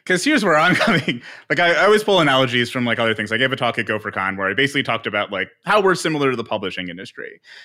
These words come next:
And when I hear, like, "Everybody needs to do, like, a rotation on this team to help clean up the code base," I hear, like, "Everybody needs to become a copy editor." And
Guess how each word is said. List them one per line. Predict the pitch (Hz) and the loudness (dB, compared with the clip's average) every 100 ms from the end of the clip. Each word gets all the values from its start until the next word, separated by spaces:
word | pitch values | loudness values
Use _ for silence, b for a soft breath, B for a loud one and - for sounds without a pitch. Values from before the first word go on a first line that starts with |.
| B | B
And | 135 | 0
when | 151 | 2
I | 175 | 2
hear, | 165 156 156 | 2 2 4
like, | 143 131 127 - | 4 2 0 -2
"Everybody | 208 233 185 160 147 | -4 -2 0 0 2
needs | 143 135 | -2 -4
to | 135 | -6
do, | 127 123 | -4 0
like, | 113 107 | 0 0
a | 110 104 | -2 -2
rotation | 113 - 135 - 120 | -2 -2 -2 -2 -4
on | 113 | -4
this | 107 101 | -6 -8
team | - 185 135 | -6 -2 -2
to | 117 | 0
help | 123 - | -2 -2
clean | 127 | -6
up | 120 | -6
the | 104 | -4
code | 185 180 | -2 0
base," | 120 104 104 | 0 0 0
I | 120 | -2
hear, | 127 131 | 0 0
like, | 120 113 B B B | 0 -2 B B B
"Everybody | 180 254 208 143 131 | 0 2 4 4 4
needs | 123 120 | 0 -2
to | 127 | -4
become | 123 110 | -2 -2
a | |
copy | 104 107 104 90 | -2 -4 -4 -6
editor." | 87 - - - b b - | -6 -12 -16 -18 b b 0
And | 143 143 135 131 | 2 4 2 0